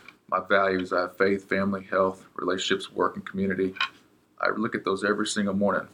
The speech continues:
Faith, family, health, relationships, work, and community. Those are my big rocks. I try to get something in those big rocks every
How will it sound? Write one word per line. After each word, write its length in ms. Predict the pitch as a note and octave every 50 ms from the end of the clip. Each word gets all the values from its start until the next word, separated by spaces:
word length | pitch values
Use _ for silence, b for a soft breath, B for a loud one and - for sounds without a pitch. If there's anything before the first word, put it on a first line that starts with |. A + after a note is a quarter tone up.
| - -
Faith, 420 | - G2 F#2+ G2 F#2+ - - _
family, 380 | - G2 G2 G2 G2+ G2 F#2+ - -
health, 300 | F2+ F#2 F#2+ F#2+ - - -
relationships, 580 | - F#2 F#2 F2+ F#2+ - - G#2 - - - - - - _
work, 260 | - F#2+ F2+ - -
and 100 | - -
community. 300 | - - F#2+ F#2+ F#2+ F#2
Those 180 | F2+ G2+ G#2 G2+
are 60 | G#2+
my 80 | G#2 G2+
big 300 | - - G2+ G2 F#2+ F#2
rocks. 260 | E2+ E2+ - - -
I 40 | -
try 200 | - - G2 F#2+
to 80 | G#2
get 180 | G2 G#2 - -
something 300 | - A2 G2+ - - F#2+
in 220 | F#2+ F#2+ F#2+ F#2+ - b b b b b b b - - -
those 160 | G2+ G2+ G2
big 220 | - G2 G2 F#2+
rocks 380 | F#2+ F#2+ F#2+ E2 - - - - -
every 340 | G#2 G2+ - G#2 G2 G2